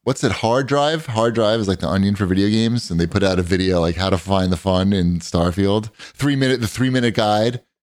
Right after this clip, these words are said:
and it's just the guy, like, going through the menus, flying from planet to planet. He's like, "Oh,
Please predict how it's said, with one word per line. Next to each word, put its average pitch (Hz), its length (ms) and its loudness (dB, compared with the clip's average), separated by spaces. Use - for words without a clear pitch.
and 107 80 2
it's 92 140 -2
just 110 200 -2
the 110 80 0
guy, 98 160 0
like, 95 160 0
going 98 220 0
through 98 120 0
the 92 80 0
menus, 92 600 0
flying 180 300 2
from 90 100 2
planet 90 260 -2
to 90 60 2
planet. 87 360 0
He's 87 80 -2
like, 85 160 -2
"Oh, 131 100 0